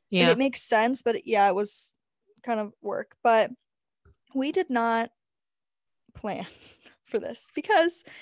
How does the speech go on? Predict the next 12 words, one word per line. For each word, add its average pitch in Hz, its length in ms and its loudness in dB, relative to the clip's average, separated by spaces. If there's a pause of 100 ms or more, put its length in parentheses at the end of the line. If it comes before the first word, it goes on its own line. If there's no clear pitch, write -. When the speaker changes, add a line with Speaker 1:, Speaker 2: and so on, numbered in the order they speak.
(260)
Speaker 2:
we 349 100 4
did 403 180 4
not 480 240 0
check - 280 -2
the 247 80 -14
tides. - 580 -8 (360)
And 233 100 0
that 220 80 2
was 233 100 -2
a 233 40 -4
big 220 140 0
mistake 208 400 -6